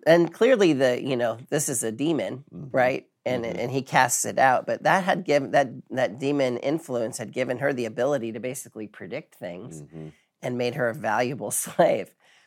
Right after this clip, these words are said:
Speaker 1: Well, now she didn't have this demon in her and she couldn't predict the future. And, uh, that really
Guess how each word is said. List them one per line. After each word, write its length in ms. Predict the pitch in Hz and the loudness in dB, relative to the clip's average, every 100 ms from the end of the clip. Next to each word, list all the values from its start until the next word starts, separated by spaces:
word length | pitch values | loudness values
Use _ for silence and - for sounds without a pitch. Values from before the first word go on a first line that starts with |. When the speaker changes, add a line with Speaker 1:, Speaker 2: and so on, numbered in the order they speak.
| _ | _
Speaker 1:
Well, 120 | - 143 | 0 4
now 160 | 170 | 4
she 140 | 185 220 | 2 -2
didn't 240 | 139 127 | -2 -2
have 200 | 131 123 | -2 -2
this 160 | 127 123 | -2 -4
demon 300 | 135 151 135 | -2 -2 -2
in 100 | 117 | -2
her 100 | 110 | -2
and 120 | 131 | -4
she 140 | - 117 | -8 -8
couldn't 320 | 123 117 - | -6 -6 -8
predict 340 | 110 107 - | -8 -10 -10
the 80 | 92 | -14
future. 640 | - 135 135 101 104 135 _ _ _ - | -8 -8 -6 -6 -6 -8 _ _ _ -8
And, 340 | 104 101 92 - _ _ - | -6 -6 -10 -16 _ _ -10
uh, 360 | 110 92 87 113 _ _ _ _ _ _ _ _ _ _ 104 | -6 -6 -8 -10 _ _ _ _ _ _ _ _ _ _ -8
that 300 | 120 113 - | -4 -4 -6
really 460 | 113 117 95 87 | -6 -6 -8 -14